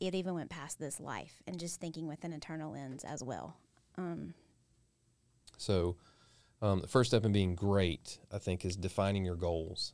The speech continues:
Speaker 2: and making sure you have a clear, that, that they're goals that are going to help, um, move your family forward. Um, so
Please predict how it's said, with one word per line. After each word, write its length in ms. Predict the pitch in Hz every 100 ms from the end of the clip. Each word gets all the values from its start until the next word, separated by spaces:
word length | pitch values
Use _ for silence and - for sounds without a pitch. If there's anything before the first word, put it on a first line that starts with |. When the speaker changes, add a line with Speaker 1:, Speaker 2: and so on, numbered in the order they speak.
| -
Speaker 2:
and 460 | 104 90 85 82 - -
making 280 | 92 92 92
sure 160 | 101
you 80 | 90
have 100 | 90
a 60 | -
clear, 520 | - 104 98 95 90 _ _ _ _ _ -
that, 180 | 95 - -
that 180 | 104 104
they're 140 | 104
goals 580 | 92 95 107 120 120 110
that 220 | 104 101
are 140 | 90 90
going 280 | 98 98 98
to 160 | 98
help, 480 | 87 98 90 85 - - - -
um, 560 | 98 87 87 82 85 - 98 98
move 260 | 104 104 98
your 100 | 90
family 380 | 95 90 82
forward. 600 | 76 - 78 78 - - - _ _ _ _
Um, 360 | 87 82 80 82
so 460 | - 92 82 80